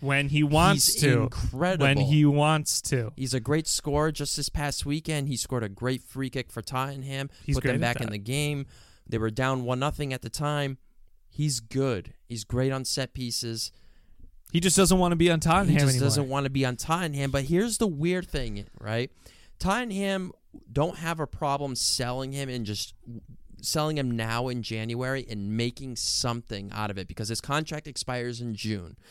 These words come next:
Speaker 2: So they'll take seventeen million and just, that's it. They're at peace with him. They don't have to worry about this anymore.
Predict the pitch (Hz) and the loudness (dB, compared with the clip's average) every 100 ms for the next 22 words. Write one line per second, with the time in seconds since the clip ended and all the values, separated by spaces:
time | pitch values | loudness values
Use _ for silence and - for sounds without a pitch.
0 | - - 127 135 165 - 190 - 175 151 | -18 -8 -4 -2 -4 -2 -4 -2 -4 -4
1 | 147 - 139 131 135 131 127 120 117 117 | -6 -6 -6 -4 -4 -2 -2 -4 -6 -6
2 | 113 117 113 - - 117 113 - 104 110 | -6 -4 -4 -6 -6 -6 -4 -6 -4 -2
3 | 113 107 - 127 123 117 101 101 107 107 | 0 0 -2 -6 -4 -4 -4 -4 -4 -4
4 | 110 98 120 120 113 98 - 101 107 98 | -8 -2 0 0 -2 -6 -8 -10 -8 -8
5 | 95 92 | -8 -10